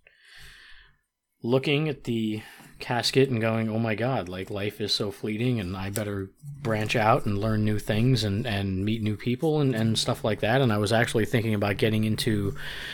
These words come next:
wine, but, uh, my wife got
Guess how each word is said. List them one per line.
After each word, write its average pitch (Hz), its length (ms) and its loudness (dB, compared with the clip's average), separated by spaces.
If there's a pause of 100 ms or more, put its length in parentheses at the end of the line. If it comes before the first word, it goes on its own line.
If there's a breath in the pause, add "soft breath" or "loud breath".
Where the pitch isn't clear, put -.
(300 loud breath)
wine, 107 460 4 (600 loud breath)
but, 110 340 0
uh, 107 240 2
my 107 120 0
wife 113 300 2
got 117 240 4